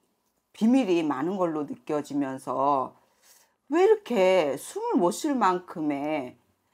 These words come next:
불안해서 살 수가 없는데, 그리고 한 내가 봤을 때는 위로 올라가다 보면 한 칠 년 그 무렵부터 왜 이렇게,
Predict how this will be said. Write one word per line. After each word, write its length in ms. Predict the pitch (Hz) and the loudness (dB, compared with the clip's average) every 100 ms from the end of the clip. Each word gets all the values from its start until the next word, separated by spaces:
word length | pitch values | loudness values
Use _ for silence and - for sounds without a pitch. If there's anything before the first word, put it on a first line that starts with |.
| _ _ _ | _ _ _
불안해서 500 | - 466 440 359 285 | 2 4 6 4 2
살 180 | 262 233 | -2 -4
수가 260 | 233 208 156 | -4 -2 0
없는데, 800 | 151 170 180 139 147 165 127 - _ _ _ _ - | 2 0 -2 0 0 0 -2 -8 _ _ _ _ -4
그리고 680 | 202 214 165 175 151 120 _ _ _ | -2 0 2 4 2 0 _ _ _
한 1000 | - 220 233 214 202 202 196 190 190 185 147 | -10 -8 -4 -4 -4 -4 -6 -6 -6 -4 -2
내가 320 | 143 156 254 | 0 2 2
봤을 360 | 254 - 151 - | 0 -2 -12 -2
때는 520 | 147 139 143 233 285 - | -2 0 0 -2 -2 -10
위로 640 | 156 190 254 233 214 190 - | -6 -2 2 6 8 6 4
올라가다 640 | 151 165 196 190 170 160 | 2 4 4 4 2 -2
보면 460 | 139 127 202 151 - _ _ _ _ | -2 -2 2 2 0 _ _ _ _
한 280 | - 254 247 | -10 -8 -8
칠 260 | - 320 302 | -4 0 0
년 240 | 285 240 | 0 -2
그 100 | 170 | -6
무렵부터 1200 | 165 135 139 180 - 151 151 123 135 151 107 - _ _ _ _ _ _ _ - | -4 -2 -2 -2 -4 -10 -2 0 4 4 2 -4 _ _ _ _ _ _ _ -2
왜 300 | 170 269 370 | 4 8 10
이렇게, 1000 | 349 339 269 220 208 208 185 147 127 | 8 2 0 2 4 6 6 4 0